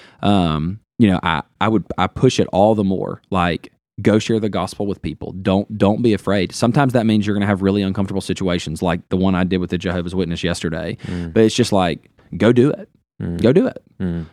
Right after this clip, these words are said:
Speaker 1: Um, and so, yeah.
Speaker 2: So fidelity to a local church that trusts in the ordinary means of grace, like, do you think people are seeking that out in the community?
Speaker 1: I do. I think, I think the showman, I think there are two types. There are people that are leaning into the show,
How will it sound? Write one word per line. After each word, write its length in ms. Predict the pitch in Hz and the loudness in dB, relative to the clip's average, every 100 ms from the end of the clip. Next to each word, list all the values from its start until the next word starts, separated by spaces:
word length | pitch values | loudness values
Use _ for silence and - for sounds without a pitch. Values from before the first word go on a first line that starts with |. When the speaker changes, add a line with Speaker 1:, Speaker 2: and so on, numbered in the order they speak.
| _ | _
Speaker 1:
Um, 680 | 104 107 104 92 87 87 95 _ _ _ _ | 2 4 4 2 0 -2 -4 _ _ _ _
and 100 | 98 | 0
so, 80 | 101 | 2
yeah. 300 | 92 90 90 - _ _ _ _ _ _ _ _ - - | 2 2 -2 -8 _ _ _ _ _ _ _ _ -20 -20
Speaker 2:
So 140 | - 120 | -2 0
fidelity 520 | 117 98 101 101 95 | 0 2 2 2 0
to 280 | - 92 85 | 0 0 0
a 40 | |
local 260 | 85 87 85 | 0 -2 -4
church 360 | - 87 80 87 | -4 -4 -4 -4
that 160 | 82 | -8
trusts 340 | - 87 87 85 | -4 -4 -4 -8
in 140 | 85 | -8
the 60 | - | -4
ordinary 380 | 87 85 85 | -4 -4 -6
means 300 | 82 85 85 | -6 -6 -8
of 100 | 85 | -12
grace, 380 | - 82 107 - | -8 -4 -4 -4
like, 200 | 98 92 _ _ _ _ _ _ _ _ | -8 -8 _ _ _ _ _ _ _ _
do 720 | - - - - - - 151 | -20 -20 -20 -20 -20 0 2
you 20 | |
think 160 | 143 123 | 2 2
people 200 | 123 117 | 2 2
are 80 | |
seeking 360 | 104 120 110 110 | 2 -2 -2 -2
that 160 | 101 87 | -2 -2
out 320 | 104 147 - | -4 -6 -8
in 100 | 107 | -6
the 80 | 107 | -6
community? 460 | - 98 131 175 165 _ _ _ - | -4 -6 -4 -8 -10 _ _ _ -2
Speaker 1:
I 100 | 87 | 0
do. 260 | 80 90 - _ _ _ _ - | 0 -2 -8 _ _ _ _ -2
I 120 | 98 | 0
think, 220 | 104 113 - | 2 0 2
I 120 | 92 | -2
think 180 | 113 101 | 0 -2
the 80 | 90 | -2
showman, 460 | - 85 90 87 - | -2 -2 0 -2 -4
I 100 | 92 | -2
think 340 | 104 87 - _ _ _ | 0 -2 -6 _ _ _
there 160 | 101 95 | 2 4
are 40 | 78 | 2
two 180 | 113 | 0
types. 480 | 98 92 71 - - | 0 0 -2 -6 -12
There 180 | 85 90 | -2 -2
are 60 | 85 | 0
people 280 | 101 92 92 | -2 0 0
that 100 | 87 | 0
are 80 | 85 | 0
leaning 380 | 87 92 95 | 0 2 2
into 160 | 95 98 | 2 0
the 100 | 95 | -4
show, 380 | - 107 113 | 0 0 0